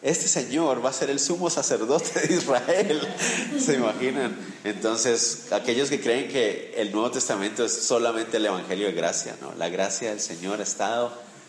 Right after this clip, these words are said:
desde la eternidad hasta la eternidad, se extiende la gracia del Señor. Es solo por gracia que Aarón podía convertirse en el sumo sacerdote de Israel.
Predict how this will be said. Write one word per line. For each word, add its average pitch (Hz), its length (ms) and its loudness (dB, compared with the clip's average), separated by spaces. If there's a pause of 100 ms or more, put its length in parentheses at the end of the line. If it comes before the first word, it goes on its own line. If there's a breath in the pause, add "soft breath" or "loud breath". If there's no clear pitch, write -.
(140)
desde 92 220 -2
la 90 80 -2
eternidad 92 920 -2 (340 loud breath)
hasta 95 240 -4
la 95 80 -2
eternidad, 95 680 0
se 104 100 -4
extiende 98 420 -4
la 95 120 0
gracia 85 420 -2
del 85 80 -8
Señor. 87 340 -2
Es 87 120 2
solo 135 480 4
por 117 180 4
gracia 101 400 2
que - 80 -2
Aarón 95 300 2
podía 92 340 0
convertirse 104 580 0
en 104 60 -2
el 85 100 -4
sumo 113 240 -2
sacerdote 92 540 -2
de 90 60 -2
Israel. 87 340 0